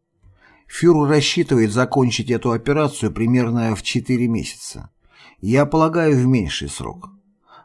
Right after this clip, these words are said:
Большевизм развалится, как карточный домик.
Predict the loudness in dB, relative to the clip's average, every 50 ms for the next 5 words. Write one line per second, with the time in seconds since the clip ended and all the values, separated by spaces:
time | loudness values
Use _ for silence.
0 | -10 -4 0 0 0 2 2 2 2 2 2 0 0 0 0 0 0 0 2 2
1 | 2 2 0 -2 -4 -6 -6 -4 -6 -6 -6 -4 -4 -2 -2 -2 -4 -8 -10 -8
2 | -6 -4 -4 -4 -2 -4 -6 -8 -10 -12 -16 -18 -20